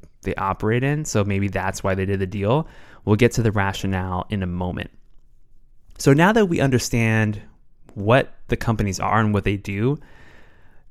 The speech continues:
we also want to get some financial data. So whether you're using FactSet or Capital I Q or Bloomberg or some other source, like even a source like Yahoo Finance or Google Finance,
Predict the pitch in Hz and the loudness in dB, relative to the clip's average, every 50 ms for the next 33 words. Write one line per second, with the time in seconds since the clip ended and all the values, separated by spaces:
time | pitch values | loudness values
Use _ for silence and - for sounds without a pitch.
0 | - - - 139 123 - - 143 156 160 - 202 185 175 147 143 135 131 117 104 | -6 0 2 2 2 4 4 2 2 4 4 4 4 4 4 4 2 2 2 0
1 | 110 98 - - - 104 - 104 95 92 92 92 - 95 90 - 85 - - - | 0 -2 0 0 -2 -2 0 -2 -2 -2 -2 -2 -4 -4 -4 -4 -4 -4 -6 -8
2 | - - - - - - 113 107 104 98 98 98 113 117 120 139 139 135 127 127 | -8 -12 -14 -12 -4 0 2 4 4 4 2 2 0 2 2 2 2 2 2 2
3 | 127 120 110 107 110 110 113 110 - 117 110 107 107 107 104 104 107 101 - - | 2 2 2 2 2 2 2 2 2 2 2 2 2 2 0 0 -2 -4 -2 0
4 | 107 104 104 101 - - - 104 92 90 95 - - - - 104 101 98 101 98 | 0 0 0 0 -4 -4 -2 -2 -2 -2 -6 -10 -10 -6 -4 -2 -2 0 0 0
5 | 95 95 95 92 - - - - - - - - - 120 120 113 131 117 117 113 | 0 0 -2 -4 -6 -12 -18 -20 -20 -8 -6 -2 0 0 0 2 2 4 4 4
6 | 98 110 107 107 - - - 117 110 110 107 104 98 92 90 92 - - 98 98 | 4 2 2 0 -2 -2 0 2 2 4 2 2 0 -2 -4 -6 -4 -4 -4 -4
7 | 101 - 120 123 135 135 127 110 110 101 95 92 92 92 92 87 - - - 101 | -2 0 2 2 4 4 4 4 2 2 2 0 -2 -4 -6 -10 -12 -10 -6 -2
8 | 104 104 104 101 98 98 95 92 - - - - - - - - - - - - | 0 2 2 2 2 0 -2 -4 -8 -12 -18 -20 -20 -20 -20 -18 -10 -4 2 2
9 | 127 127 127 120 117 113 110 110 107 - - 117 113 113 101 95 - - 95 92 | 4 4 4 4 4 4 4 4 2 0 0 2 4 4 4 2 0 -2 -4 -6
10 | 92 - - _ - - - - - - - 123 117 120 117 113 107 107 - 110 | -6 -8 -14 _ -20 -20 -20 -20 -14 -4 -2 0 2 2 2 0 0 -2 0 0
11 | 110 107 104 104 98 95 90 95 104 95 98 95 110 110 104 - 107 104 117 113 | 0 0 0 0 -4 -4 -4 -4 -2 -2 -2 0 -2 -2 -2 -2 -2 -2 0 0
12 | 110 101 98 95 95 98 90 - - - 101 98 98 95 - - 113 117 117 120 | 0 0 0 -2 -2 -4 -6 -6 -8 -6 -6 -6 -6 -6 -2 -2 0 2 2 2
13 | 110 107 - 101 98 98 95 98 - - - - | 2 2 2 0 0 0 -2 -4 -6 -8 -10 -12